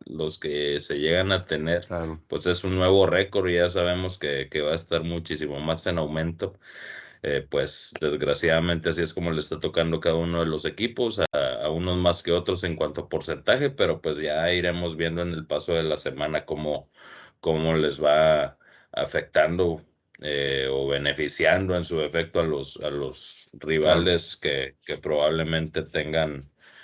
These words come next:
Speaker 1: este, mayor ventaja en cuanto a eso, ¿no?
Speaker 2: Digo, entre el
Speaker 1: Eh,
Speaker 2: frío, entre el frío y, y obviamente el, la, las reuniones y las convivencias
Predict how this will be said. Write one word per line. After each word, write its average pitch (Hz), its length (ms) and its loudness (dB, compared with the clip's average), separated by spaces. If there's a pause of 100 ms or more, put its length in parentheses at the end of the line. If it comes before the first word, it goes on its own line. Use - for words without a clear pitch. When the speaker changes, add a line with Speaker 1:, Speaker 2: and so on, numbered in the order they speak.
(240)
Speaker 1:
este, 69 480 -4
mayor 73 380 2
ventaja 78 500 2
en 71 80 -6
cuanto 69 360 -2
a 65 80 -2
eso, 71 180 -6
¿no? 87 280 -4 (480)
Speaker 2:
Digo, 131 200 8
entre 131 240 6
el 127 120 4
Speaker 1:
Eh, - 20 -10
Speaker 2:
frío, 185 500 4 (100)
entre 139 300 2
el 123 160 0
frío 180 460 4
y, 117 640 2
y 123 80 4
obviamente 151 880 6
el, 113 240 2
la, 104 240 4
las 120 260 4
reuniones 131 760 0
y 139 60 -8
las 120 220 0
convivencias 123 1120 2